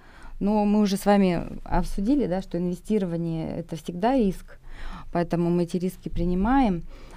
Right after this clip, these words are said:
Но вот именно инвестирование через паевые инвестиционные фонды, он снижает, э, риск на фондовом рынке. И, кстати, в перспективе наши инвесторы,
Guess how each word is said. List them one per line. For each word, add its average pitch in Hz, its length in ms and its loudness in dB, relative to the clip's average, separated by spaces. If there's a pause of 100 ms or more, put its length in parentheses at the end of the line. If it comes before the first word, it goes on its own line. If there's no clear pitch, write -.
(120)
Но 196 220 4
вот 196 180 0
именно 185 560 4
инвестирование 180 720 2
через 180 360 -2
паевые 185 440 2
инвестиционные 180 760 0
фонды, 226 380 -2
он 196 240 -2 (180)
снижает, 175 540 0 (100)
э, 147 380 -6 (1600)
риск 196 420 -4
на 180 520 -4
фондовом 175 560 -6
рынке. 160 420 -10 (1400)
И, 185 80 0
кстати, 226 320 2
в - 100 -4
перспективе 254 680 2
наши 196 320 2
инвесторы, 180 800 0